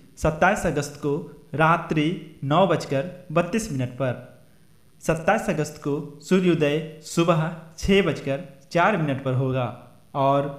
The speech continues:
सूर्यास्त छः बजकर चालीस मिनट पर होगा। सत्ताईस अगस्त को राहु काल का समय पाँच बजकर पाँच मिनट से लेकर शाम छः बजकर चालीस मिनट तक रहेगा।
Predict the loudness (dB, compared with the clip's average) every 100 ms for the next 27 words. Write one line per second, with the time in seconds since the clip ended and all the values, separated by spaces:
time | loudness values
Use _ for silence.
0 | -16 -10 0 4 4 4 2 -4 -10 -12
1 | -18 -8 2 4 4 2 -2 -4 -6 -16
2 | -12 0 2 2 -2 -2 -4 -2 -2 -2
3 | -2 -4 -6 -10 -20 _ _ _ _ -4
4 | 0 4 2 2 0 -2 -4 -4 -4 -4
5 | -10 -2 2 4 2 2 2 2 -2 0
6 | 0 -2 -6 -16 -20 0 2 2 2 -2
7 | -2 -4 -4 -10 -18 -2 2 2 0 -2
8 | -2 -2 -2 -2 0 0 -2 -6 -16 -20
9 | -20 -4 2 2 2 -2 -8 -16 -20 -2
10 | 2 2 2 -2 -4 -6 -10 -16 -18 0
11 | 2 2 0 -2 -2 -4 -6 -4 -4 -2